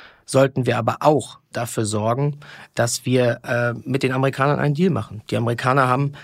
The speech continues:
eingelagert in ihren Beständen F sechzehn, Abrahams, Bradleys. Äh, da gibt's viele Möglichkeiten, diese Dinge auch zu kaufen und damit die,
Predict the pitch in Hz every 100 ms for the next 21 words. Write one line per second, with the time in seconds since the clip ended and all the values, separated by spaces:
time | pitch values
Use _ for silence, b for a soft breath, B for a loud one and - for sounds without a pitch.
0 | B B B _ _ - 135 151 139 135
1 | 147 151 147 139 143 139 143 127 127 -
2 | 139 156 160 151 - 139 139 147 147 -
3 | - 143 139 131 135 131 143 131 131 131
4 | - 123 131 135 131 135 - _ 135 135
5 | 127 147 143 - 185 151 139 143 151 143
6 | 151 143 143 143 B B 147 139 131 139
7 | 147 - 135 - 123 - 123 147 190 175
8 | B B - 139 143 127 143 147 147 135
9 | 143